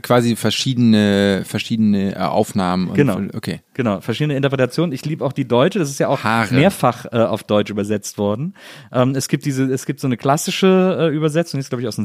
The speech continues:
Speaker 2: sechzigern oder so. Ähm, hier ist so eine, so eine elektronische, äh, Version von Hair.
Speaker 1: Mhm.
Speaker 2: Hier hab ich Hair auf Französisch. Ähm, und das hier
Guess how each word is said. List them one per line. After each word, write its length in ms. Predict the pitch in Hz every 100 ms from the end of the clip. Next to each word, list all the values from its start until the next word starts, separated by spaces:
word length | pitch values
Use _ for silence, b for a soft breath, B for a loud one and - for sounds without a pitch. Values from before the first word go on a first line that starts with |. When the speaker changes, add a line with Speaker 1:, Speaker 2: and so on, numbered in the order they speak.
| 113
Speaker 2:
sechzigern 380 | - - 170 165
oder 180 | 165 151
so. 280 | 160 220 - B B B B _
Ähm, 640 | 135 131 131 135 131 131 127 _ _ -
hier 160 | 131 123
ist 120 | -
so 80 | 113
eine, 240 | 113 110
so 100 | 110
eine 180 | 107 87
elektronische, 920 | 101 - 123 135 165 - 170 170 151
äh, 40 | 151
Version 280 | 151 156 160
von 160 | 156
Hair. 300 | 139 151 165
Speaker 1:
Mhm. 120 | 214 151 B B
Speaker 2:
Hier 120 | -
hab 60 | 113
ich 160 | - 117
Hair 220 | 113 95
auf 80 | -
Französisch. 800 | 98 - 113 123 151 254 - - B B B B -
Ähm, 260 | 123 131
und 200 | 139 120
das 220 | 151 -
hier 360 | - 110 120